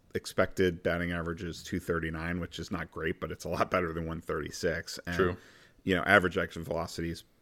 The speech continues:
Speaker 1: pretty much in line with his career average. Ec-, launch angle's right in line with his career average. Um,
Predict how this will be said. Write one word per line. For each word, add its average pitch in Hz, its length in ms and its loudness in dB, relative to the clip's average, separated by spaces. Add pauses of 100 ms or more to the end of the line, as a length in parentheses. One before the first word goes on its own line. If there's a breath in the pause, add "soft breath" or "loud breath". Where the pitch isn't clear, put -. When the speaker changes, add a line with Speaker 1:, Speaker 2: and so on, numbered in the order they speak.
(300)
Speaker 1:
pretty 170 200 2
much 92 200 2
in 90 80 2
line 85 220 -4
with 87 140 -8
his 85 120 -8
career 85 320 0
average. 85 440 -2
Ec-, - 240 -2
launch 90 400 -4
angle's 85 280 -2
right 85 200 0 (440 loud breath)
in 127 140 4
line 110 200 8
with 104 120 4
his 101 140 2
career 95 420 8
average. 90 640 2
Um, 82 440 -2